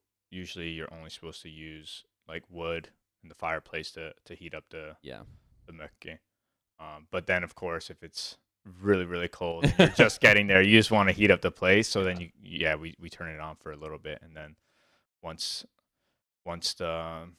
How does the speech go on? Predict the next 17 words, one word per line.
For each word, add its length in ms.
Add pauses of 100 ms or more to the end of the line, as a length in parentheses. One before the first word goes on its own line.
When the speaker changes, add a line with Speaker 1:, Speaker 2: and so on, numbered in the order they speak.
(260)
Speaker 1:
the 80
chimney's 480
a 60
bit, 280
like, 240 (1300)
warmer, 480
Speaker 2:
Warmed 280
up 140
a 40
bit. 140
Speaker 1:
then, 280
then 140
we 80
can, 140
like, 180
turn 220
on 220